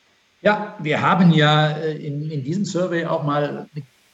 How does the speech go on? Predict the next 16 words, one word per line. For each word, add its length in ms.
offene 320
Frage 420
gestellt, 760
ähm, 960
äh, 640
um 180
eben 260
nicht 200
immer 180
nur 160
die 180
Antwortkategorien 1000
vorzugeben 1000
und 280
in 200
unseren 560